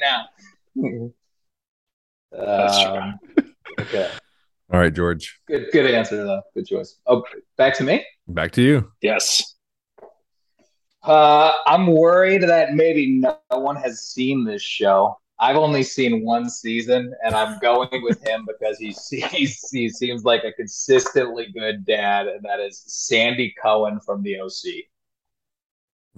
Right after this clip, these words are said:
Speaker 3: Mm, yeah, I never seen it.
Speaker 1: No one's ever seen it. No one on the show.
Speaker 2: Great eyebrows. Great eyebrows.
Speaker 1: Great eyebrows. Outstanding eyebrows.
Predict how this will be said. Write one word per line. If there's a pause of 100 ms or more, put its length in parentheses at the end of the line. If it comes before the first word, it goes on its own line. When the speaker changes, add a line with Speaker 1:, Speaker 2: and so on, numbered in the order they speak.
(240)
Speaker 3:
Mm,
yeah, (120)
I
never
seen
it. (1040)
Speaker 1:
No
one's
ever
seen
it. (100)
No
one
on
the
show.
Speaker 2:
Great
eyebrows. (640)
Great
eyebrows.
Speaker 1:
Great
eyebrows. (100)
Outstanding
eyebrows.